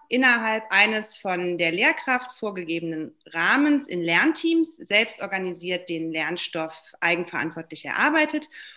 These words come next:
Und, ähm, somit ist Scrum for Schools eigentlich eine Lernform, bei der eben Lernteams innerhalb eines festen Rhythmuses Aufgaben lösen. Und diese einzelnen Schritte werden von den Teams dabei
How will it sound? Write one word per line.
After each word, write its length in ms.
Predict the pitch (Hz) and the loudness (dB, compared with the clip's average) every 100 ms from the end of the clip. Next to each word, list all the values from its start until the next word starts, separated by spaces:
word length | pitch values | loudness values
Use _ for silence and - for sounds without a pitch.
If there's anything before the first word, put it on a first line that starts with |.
| _ _ _ - | _ _ _ 2
Und, 420 | 233 226 226 - | 4 4 0 -2
ähm, 760 | - 208 208 208 208 214 139 156 | 2 4 4 4 0 -2 -4 -8
somit 840 | 185 233 247 233 - - 220 226 | -2 2 2 2 -2 -6 -4 0
ist 180 | 220 220 | -2 -2
Scrum 240 | - 233 | -2 -2
for 100 | 233 | -2
Schools 240 | 214 247 247 | -4 -4 2
eigentlich 280 | - 226 - | 2 2 -2
eine 120 | 190 | -2
Lernform, 840 | 180 196 311 - 311 302 294 - | 2 4 4 2 0 2 2 0
bei 160 | 190 196 | -2 0
der 300 | 208 226 220 | 2 2 2
eben 240 | 214 214 | 0 0
Lernteams 720 | 185 185 226 - 240 226 226 | 2 2 2 -2 -2 -2 -2
innerhalb 400 | - 220 208 214 | -2 0 0 0
eines 520 | - 190 190 - - _ - | -2 -4 -4 -12 -20 _ -4
festen 300 | 208 202 196 | -4 -4 -6
Rhythmuses 680 | 208 214 202 190 190 175 - | -4 -4 -4 -6 -8 -6 0
Aufgaben 480 | 180 185 170 151 | 0 2 2 2
lösen. 420 | 147 143 - - - - - - - _ | 0 -2 -6 -12 -14 -20 -20 -20 -20 _
Und 580 | - 190 190 202 202 202 | -6 -6 -4 -6 -6 -10
diese 220 | 196 175 | -4 2
einzelnen 380 | - 202 - 185 | 4 2 0 -4
Schritte 420 | - 330 320 320 311 - _ _ _ - | -2 -2 0 0 -2 -8 _ _ _ -4
werden 360 | 208 226 226 220 | 4 4 4 0
von 120 | 202 | -2
den 140 | 196 | -2
Teams 400 | - 214 226 226 | -6 -4 -4 -2
dabei 680 | 202 196 190 185 180 175 | 0 2 4 4 4 2